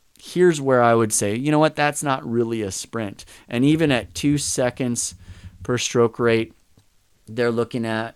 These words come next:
uh, or, sorry, two meters per second, they're looking at about one point, just over one, maybe one point one,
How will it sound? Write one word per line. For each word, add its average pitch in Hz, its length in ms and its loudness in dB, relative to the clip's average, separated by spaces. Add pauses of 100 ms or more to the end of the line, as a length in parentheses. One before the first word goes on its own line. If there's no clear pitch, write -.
(160)
uh, 107 540 -8
or, 123 240 2
sorry, 110 260 -2
two 147 300 0
meters 120 380 2
per 110 160 -4
second, 110 500 -6
they're 113 100 -6
looking 113 320 -6
at 110 220 -6 (540)
about 135 500 -8
one 135 280 -4
point, 131 1300 -8
just 208 220 -10
over 139 200 -2
one, 107 520 -2
maybe 113 160 -2
one 110 220 -2
point 113 180 -8
one, 104 600 -4